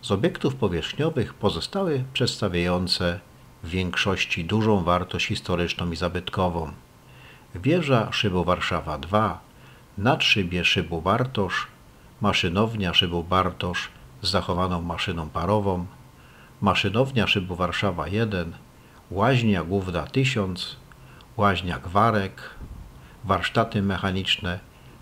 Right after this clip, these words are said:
warsztaty elektryczne, stolarnia, magazyn odzieżowy, kuźnia, siłownia energetyczna, rymarka, wieża ciśnień, cztery familoki pokopalniane.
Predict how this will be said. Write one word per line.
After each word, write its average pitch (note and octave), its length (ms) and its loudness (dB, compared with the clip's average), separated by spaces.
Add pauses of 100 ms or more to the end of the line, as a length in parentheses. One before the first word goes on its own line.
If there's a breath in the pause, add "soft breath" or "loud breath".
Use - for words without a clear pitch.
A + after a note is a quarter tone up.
(180)
warsztaty G2 600 0
elektryczne, F2+ 800 -4 (280)
stolarnia, E2+ 840 2 (540 loud breath)
magazyn A2+ 500 2
odzieżowy, F#2+ 680 0 (260)
kuźnia, G2 600 2 (580 loud breath)
siłownia A2 600 4
energetyczna, F2+ 1000 0 (280)
rymarka, F2+ 800 0 (240)
wieża F2+ 400 -2
ciśnień, F2 560 -4 (680 loud breath)
cztery F3+ 380 2
familoki F2+ 580 0
pokopalniane. E2+ 1120 -4